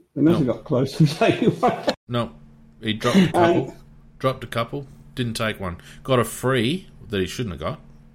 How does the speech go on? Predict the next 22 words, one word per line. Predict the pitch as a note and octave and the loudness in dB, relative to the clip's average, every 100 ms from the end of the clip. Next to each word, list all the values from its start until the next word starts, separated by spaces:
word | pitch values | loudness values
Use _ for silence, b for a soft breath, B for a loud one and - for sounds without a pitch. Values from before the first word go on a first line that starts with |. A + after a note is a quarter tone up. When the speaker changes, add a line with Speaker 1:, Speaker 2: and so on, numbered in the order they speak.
| - - _ - | -20 -20 _ 0
Speaker 1:
Oh, | A#2 | 2
then | A#2+ | 4
maybe | C3 B2 A2+ | 4 6 4
that's | A2+ | 4
what | G#2 | 0
I'm | F#2+ G2 | -2 -2
thinking | F2 D#2 | -2 -4
of. | D2 | -6
Speaker 2:
Got | - A2+ | -6 -6
a | |
free | - A#2+ B2 A#2+ | -4 -2 0 0
Speaker 1:
Yeah. | C#3+ | -2
Speaker 2:
for | - F#2+ | -4 -4
a | |
push, | - B2+ C3+ - | -2 -2 -2 -6
but | - F#2+ - | -8 -8 -6
didn't | - A2 | -8 -8
take | G#2+ G#2 G2 | -6 -6 -6
a | |
mark | F#2 F2 - | -8 -8 -10
inside | A2 F#2 F#2 F2 | -10 -8 -6 -6
fifty. | F#2+ F2+ E2+ | -8 -10 -14